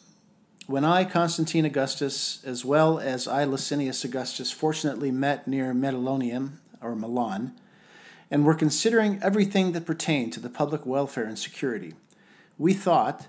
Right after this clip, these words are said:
that we might grant to the Christians and others full authority to observe that religion which each preferred, whence any divinity whatsoever in the seat of the heavens may be propitious and kindly disposed to us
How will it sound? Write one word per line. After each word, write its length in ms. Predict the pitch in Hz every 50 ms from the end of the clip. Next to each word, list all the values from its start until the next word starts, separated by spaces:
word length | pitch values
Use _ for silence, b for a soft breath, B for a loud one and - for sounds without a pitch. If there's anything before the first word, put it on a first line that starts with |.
| - _ _
that 160 | - 139 - -
we 100 | 175 190
might 320 | 190 165 160 165 160 156
grant 380 | 139 139 139 147 156 - - -
to 80 | 139
the 100 | 104 -
Christians 640 | - - - 190 190 - - - 110 110 117 120 123
and 100 | 120 117
others 420 | - 170 156 120 110 113 - -
full 280 | - - - 180 190 196
authority 480 | 190 - 170 151 139 127 - 143 131
to 140 | 131 - 139
observe 480 | 127 123 123 123 147 170 190 190 170 160
that 180 | 165 143 139
religion 580 | 147 143 131 131 131 120 127 135 127 135 135 135 -
which 220 | 135 127 - -
each 240 | - 185 165 165 -
preferred, 520 | - 156 - - 151 135 107 87 80 - - _ _ _ b b b b b b b b b b b b b
whence 400 | - 143 147 143 143 - - -
any 220 | 160 185 196 196 196
divinity 460 | 160 170 160 175 170 170 160 160 156
whatsoever 600 | 147 156 165 160 160 - 156 147 151 151 147 151
in 140 | 131 131 135
the 80 | 123
seat 340 | 120 - - - 196 202 196
of 120 | - 165 151
the 80 | 160
heavens 440 | 160 165 165 160 165 165 165 160 160
may 80 | 160 156
be 140 | 147 160
propitious 960 | 160 160 156 135 143 - 170 165 - - 127 113 - - - - - - - - _
and 160 | - 120 110
kindly 380 | - - 147 151 160 165 160 160
disposed 520 | 160 156 147 - - 143 143 147 147 147
to 140 | - 151 127
us 500 | 123 135 127 120 127 - - - - B